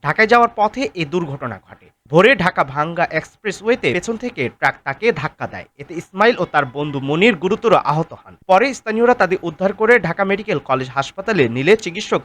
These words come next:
ইসমাইলকে মৃত ঘোষণা করেন। অভিনেত্রী বলেন, এবার বাড়িতে আসার পরে আমার মা বলেন, 'ইসমাইল তো বাইক অ্যাক্সিডেন্ট করেছে।' আমি বললাম, 'কি?' পরে বললেন, 'ও তো মারা গেছে।'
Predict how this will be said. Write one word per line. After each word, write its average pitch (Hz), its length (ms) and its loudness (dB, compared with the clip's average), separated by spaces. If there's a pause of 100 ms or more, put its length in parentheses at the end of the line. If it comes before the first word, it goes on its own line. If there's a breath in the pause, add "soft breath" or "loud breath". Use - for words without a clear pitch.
ইসমাইলকে 180 440 -6
মৃত 147 280 -2
ঘোষণা 123 380 -4
করেন। 95 280 -14 (180)
অভিনেত্রী 269 480 2
বলেন, 269 300 4
এবার 214 240 0
বাড়িতে 196 320 0
আসার 220 320 0
পরে 175 440 0
আমার 147 260 2
মা 156 200 2
বলেন, 175 400 2
'ইসমাইল 202 340 -10
তো 165 180 -4
বাইক 135 240 0 (100)
অ্যাক্সিডেন্ট 156 400 -8
করেছে।' - 440 -20
আমি 147 180 -4
বললাম, 175 460 0
'কি?' 110 180 -12 (220)
পরে 180 200 4
বললেন, 240 320 2
'ও 214 60 -2
তো 202 120 -10
মারা 143 280 2
গেছে।' 101 320 -14